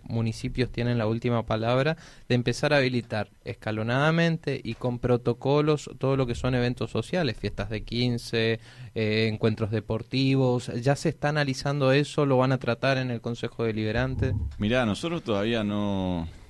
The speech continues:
Speaker 2: no lo hemos analizado porque además es una facultad única, o sea, el D N U lo único que hizo es dar superpoderes a todos los ejecutivos,
Speaker 1: Ujú.
Speaker 2: tanto provinciales como municipales.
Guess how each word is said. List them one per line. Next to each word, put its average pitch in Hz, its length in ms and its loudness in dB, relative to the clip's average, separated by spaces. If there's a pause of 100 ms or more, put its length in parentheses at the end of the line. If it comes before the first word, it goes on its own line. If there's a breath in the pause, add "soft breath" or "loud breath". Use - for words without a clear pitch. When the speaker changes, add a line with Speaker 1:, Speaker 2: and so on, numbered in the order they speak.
(120)
Speaker 2:
no 95 220 -2
lo 95 160 0
hemos 95 260 0
analizado 92 600 0
porque 85 240 -4
además 92 720 0
es 87 280 -4
una 90 180 0
facultad 82 520 2
única, 98 440 4
o 90 80 2
sea, 101 200 2
el 101 100 2
D 110 60 4
N 113 180 4
U 139 220 8
lo 110 160 4
único 113 300 4
que 104 80 -2
hizo 107 180 -2
es 95 80 0
dar 98 180 2
superpoderes 110 760 0
a 95 120 0
todos 104 200 4
los 95 140 4
ejecutivos, 90 760 0
Speaker 1:
Ujú. 107 100 0
Speaker 2:
tanto 87 400 0
provinciales 82 600 -2
como 85 220 -2
municipales. 85 680 -4